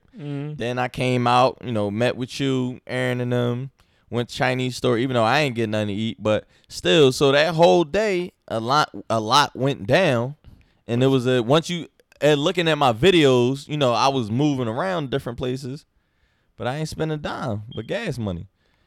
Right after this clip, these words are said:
Speaker 1: Right.
Speaker 2: So, but then it's been times, you know, me going out vacation or getting a section somewhere to spend a lot of money, but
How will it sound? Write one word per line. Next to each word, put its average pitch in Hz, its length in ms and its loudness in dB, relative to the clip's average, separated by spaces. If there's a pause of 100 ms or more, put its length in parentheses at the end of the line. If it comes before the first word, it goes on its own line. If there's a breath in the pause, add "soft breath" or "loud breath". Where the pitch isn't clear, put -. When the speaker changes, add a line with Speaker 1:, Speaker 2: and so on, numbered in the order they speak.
Speaker 1:
Right. 131 180 0
Speaker 2:
So, 131 140 4
but 135 240 4
then 160 180 4
it's 151 140 -2
been 139 160 4
times, 127 340 4
you 139 60 -2
know, 113 340 2
me 120 240 -2
going 113 320 2
out 113 220 2
vacation 110 600 -6
or 104 220 2
getting 104 280 -4
a 104 40 -12
section 113 380 -6
somewhere 104 260 -8
to 104 60 -8
spend 104 200 -10
a 104 40 -8
lot 101 160 -2
of 95 80 -6
money, 127 240 -6
but 110 400 2